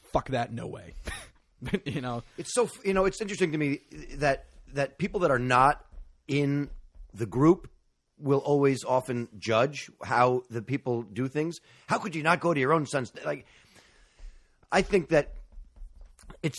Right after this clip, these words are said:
Speaker 2: so hard to deal with some of this stuff, and you really don't have any idea how to take care of yourself in a lot of ways. And sometimes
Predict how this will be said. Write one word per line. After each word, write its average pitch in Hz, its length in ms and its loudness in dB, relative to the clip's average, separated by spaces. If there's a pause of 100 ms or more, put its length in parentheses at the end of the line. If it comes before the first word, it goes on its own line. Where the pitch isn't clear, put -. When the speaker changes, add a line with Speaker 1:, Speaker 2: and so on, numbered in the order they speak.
Speaker 2:
so 196 160 6
hard 143 300 6
to 127 80 0
deal 127 180 2
with 127 140 0
some 113 100 0
of 101 60 0
this 101 120 -4
stuff, 101 320 0
and 117 160 -2
you 127 80 0
really 160 380 4 (100)
don't 135 300 -2
have 131 180 0
any 135 200 0
idea 117 380 2
how 113 220 2
to 127 60 0
take 123 260 -4
care 123 220 2
of 107 100 -2
yourself 98 600 -4 (400)
in 113 120 -4
a 101 60 -2
lot 98 160 2
of 92 80 -2
ways. 92 400 -4
And 101 300 -4 (340)
sometimes 135 640 -2